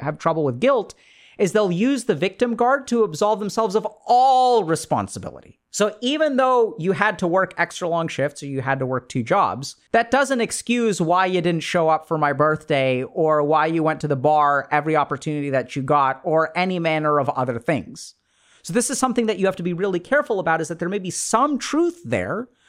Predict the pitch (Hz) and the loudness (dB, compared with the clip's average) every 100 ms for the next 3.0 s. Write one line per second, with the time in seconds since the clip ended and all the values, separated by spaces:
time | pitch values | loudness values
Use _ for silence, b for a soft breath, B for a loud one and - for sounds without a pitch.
0 | b b 208 - 269 269 269 247 - 202 | b b -2 0 -2 0 -2 -2 -4 -2
1 | 208 202 185 180 196 196 175 175 160 165 | -2 -2 -2 -2 0 -2 -2 -4 -6 -8
2 | 165 170 - 185 170 147 135 240 240 - | -8 -8 -10 -8 -4 -4 2 2 2 -2